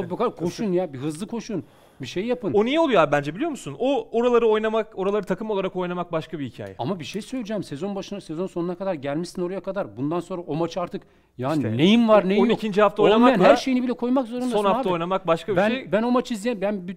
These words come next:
Speaker 1: bü-, bütün takımın o maçı izlediğini düşünüyorum yani.
Speaker 2: Tabii ki
Speaker 1: Yani
Speaker 2: izlemişlerdir. Bunu
Speaker 1: Galatasaray
Speaker 2: yaşamayalım
Speaker 1: takımı.
Speaker 2: diye tabii.
Speaker 1: Ya abi niye yaşasın? Bak ne
Speaker 2: Tabii.
Speaker 1: kadar, ben bir futbol sever olarak Dortmund'u çok üzüldüm yani. Yani
Speaker 2: Üzücü tabii, kaç
Speaker 1: açık
Speaker 2: kırıcı.
Speaker 1: söyleyeyim, bu zamana kadar da Dortmund'un buraya geldiğini bilmiyordum. E, son hafta,
Speaker 2: Tabii.
Speaker 1: geçen hafta
Speaker 2: Evet,
Speaker 1: bir
Speaker 2: Leipzig
Speaker 1: muhabbet. Evet.
Speaker 2: yenildi Bayern Münih'e.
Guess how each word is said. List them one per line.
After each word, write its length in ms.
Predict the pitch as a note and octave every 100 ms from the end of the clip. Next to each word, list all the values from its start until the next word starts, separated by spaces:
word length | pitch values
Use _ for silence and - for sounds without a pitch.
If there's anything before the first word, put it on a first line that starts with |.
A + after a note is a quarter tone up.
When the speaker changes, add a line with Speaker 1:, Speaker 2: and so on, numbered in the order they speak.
| F3+
Speaker 1:
bü-, 140 | A3+ -
bütün 200 | E3+ B3+
takımın 320 | - F3 G#3+
o 40 | G#3
maçı 240 | G3+ -
izlediğini 280 | F#3 F#3 G3
düşünüyorum 420 | - F#3+ E3+ A#2+
yani. 180 | G2+ F#2 - _ _
Speaker 2:
Tabii 220 | - G#3+ B3+
ki 80 |
Speaker 1:
Yani 80 | D4+ A3+
Speaker 2:
izlemişlerdir. 360 | F#3+ F#3 D#3
Bunu 80 | D#3+
Speaker 1:
Galatasaray 320 | - - F#3+ E3
Speaker 2:
yaşamayalım 160 | D3
Speaker 1:
takımı. 120 | C#3+
Speaker 2:
diye 100 | C3
tabii. 400 | A#2+ D3 C3 -
Speaker 1:
Ya 40 | A#2
abi 160 | C#3
niye 160 | B2+ B2+
yaşasın? 480 | A#3+ A#3+ G#3 G#3 C3+
Bak 140 | C3+
ne 100 | C#3+
Speaker 2:
Tabii. 60 | G#3
Speaker 1:
kadar, 240 | A3 G#3 C3+
ben 240 | F#3 G3
bir 80 | F3+
futbol 260 | - F#3 F#3
sever 240 | G3+ G#3+
olarak 340 | F3+ E3+ A3+ _ _ _ -
Dortmund'u 380 | F3 F#3 E3+ F#3+
çok 200 | G#3+ E3+
üzüldüm 340 | A#2+ G#2 G2
yani. 200 | F#2+ F#2+ _ _ _ _ _ -
Yani 220 | A#2 B2 A2 -
Speaker 2:
Üzücü 300 | B2+ D3+ B3
tabii, 160 | C4+
kaç 160 | G3+ G#3
Speaker 1:
açık 120 | A#3
Speaker 2:
kırıcı. 120 | D3+
Speaker 1:
söyleyeyim, 300 | F#3 F3+ C4 F3
bu 60 | D3
zamana 240 | F#3 G3
kadar 260 | F#3+ F#3 D#3+
da 80 | D3
Dortmund'un 400 | E3+ F#3 E3+ D#3
buraya 140 | E3+
geldiğini 360 | D3+ E3 F#3 D#3+
bilmiyordum. 420 | D#3 A2+ F2+ F2+ _ _ _ -
E, 40 | A#2+
son 180 | D#3 D3
hafta, 160 | C#3
Speaker 2:
Tabii. 80 | B2+
Speaker 1:
geçen 200 | C3 D3+
hafta 220 | C3+ -
Speaker 2:
Evet, 120 | B2 B2
Speaker 1:
bir 60 |
Speaker 2:
Leipzig 140 | D3 A#2+ A#2+
Speaker 1:
muhabbet. 200 | A#2 -
Evet. 160 | C3 A#2
Speaker 2:
yenildi 220 | A#2+ A#2
Bayern 200 | A#2 A2+
Münih'e. 180 | A#2+